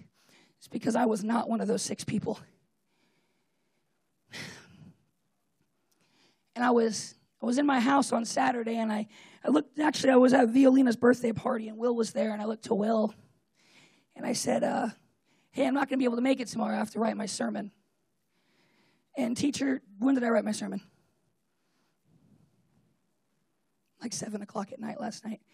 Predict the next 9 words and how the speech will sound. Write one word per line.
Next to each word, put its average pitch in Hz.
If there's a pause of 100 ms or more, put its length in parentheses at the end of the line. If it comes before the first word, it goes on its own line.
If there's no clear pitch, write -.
(480)
Um, 220
the 240
outreach 214
ended 214
at 202
ten 220
A 214
M. 220 (1080)
Um, 233